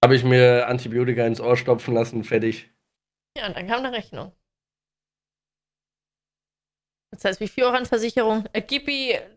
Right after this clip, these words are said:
Speaker 2: dreihundertfünfzig oder so zahle ich.
Speaker 1: Ich zahle Höchsteuersatz, was das angeht. Also
Speaker 2: Ja,
Speaker 1: hier
Speaker 2: aber privat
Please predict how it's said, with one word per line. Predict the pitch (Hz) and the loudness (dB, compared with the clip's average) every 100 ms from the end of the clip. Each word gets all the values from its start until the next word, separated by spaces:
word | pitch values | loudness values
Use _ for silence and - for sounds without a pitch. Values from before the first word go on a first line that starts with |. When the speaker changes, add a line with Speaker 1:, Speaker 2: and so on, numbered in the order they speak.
| - - _ _ _ _ | -20 -20 _ _ _ _
Speaker 2:
dreihundertfünfzig | - - 254 330 370 359 - 330 - - 440 | -14 -2 2 2 0 -2 -4 -6 -6 -4 -2
oder | 233 202 185 | 0 0 0
so | 185 | -4
zahle | 180 190 185 | -2 -2 0
ich. | 185 - _ _ _ - | -4 -8 _ _ _ -14
Speaker 1:
Ich | - | 2
zahle | - 190 | 6 8
Höchsteuersatz, | 175 170 - 95 98 101 98 | 8 4 0 -2 -4 -8 -8
was | 110 | -8
das | - 107 | -4 -2
angeht. | 104 107 110 | 0 0 0
Also | 107 | 0
Speaker 2:
Ja, | 107 190 | 4 4
Speaker 1:
hier | - | 6
Speaker 2:
aber | 208 | 4
privat | - 247 220 190 202 208 240 269 302 359 | 0 -4 -4 -2 0 2 2 2 2 0